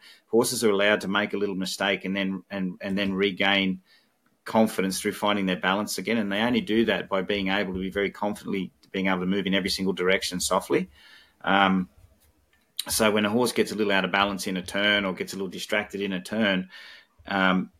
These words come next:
you can always take a little more rein and say, "It's okay, let go of that thought, come over here." And the horse goes, "Okay," and then it realigns itself softly. So, um,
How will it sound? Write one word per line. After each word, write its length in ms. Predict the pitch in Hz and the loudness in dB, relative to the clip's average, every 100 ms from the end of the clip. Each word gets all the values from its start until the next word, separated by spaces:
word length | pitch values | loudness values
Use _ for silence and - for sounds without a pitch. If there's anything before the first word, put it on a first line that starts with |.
| _ _ | _ _
you 160 | - 107 | -6 -4
can 160 | 113 104 | 0 2
always 260 | 104 95 | 2 2
take 220 | - 98 | 2 0
a 40 | 101 | 0
little 120 | 98 | -2
more 220 | 98 95 | -2 0
rein 260 | 95 101 95 | 2 2 2
and 120 | 92 | -2
say, 160 | 92 95 | -2 -2
"It's 120 | - | 0
okay, 420 | 98 90 95 92 | -2 0 0 2
let 220 | 95 - | 0 -2
go 160 | 95 95 | -2 0
of 40 | |
that 160 | 92 - | 0 -2
thought, 160 | 98 92 | -4 -4
come 180 | 98 | -2
over 160 | 95 87 | -2 -2
here." 140 | 95 | -2
And 80 | 98 | -2
the 60 | 95 | -2
horse 180 | 92 90 | -2 -2
goes, 220 | 92 104 | -2 0
"Okay," 260 | 117 95 | 0 0
and 120 | 90 95 | -2 0
then 100 | 90 | -2
it 100 | 76 | 0
realigns 480 | 92 92 92 95 | 0 2 2 0
itself 320 | - - 90 - | -4 -4 -2 -2
softly. 500 | 104 90 - 170 - _ - - - - | -2 -2 -2 -4 -6 _ -20 -20 -20 -8
So, 340 | - 95 92 - | 2 4 4 2
um, 380 | 98 95 92 | -2 0 0